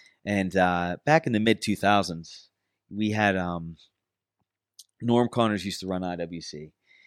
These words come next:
Uh, he had his finger on the pulse with bringing in outside guys and making them a normal rotation. Colt Cabana,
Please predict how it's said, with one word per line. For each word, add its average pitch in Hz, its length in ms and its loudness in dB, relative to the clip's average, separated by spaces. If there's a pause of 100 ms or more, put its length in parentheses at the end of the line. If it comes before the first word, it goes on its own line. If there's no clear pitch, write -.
(720)
Uh, 65 340 0 (120)
he 151 200 -2
had 151 120 6
his 117 140 0
finger 110 280 -2
on 90 60 -2
the 85 80 -8
pulse 92 380 -6
with 87 260 -6 (280)
bringing 104 360 -4
in 95 100 -6
outside 92 460 -8
guys 85 300 -8
and 87 80 -10
making 87 260 -8
them 87 80 -10
a 90 140 -14
normal 92 320 -4
rotation. 80 580 -8 (160)
Colt 101 240 -6
Cabana, 90 480 -10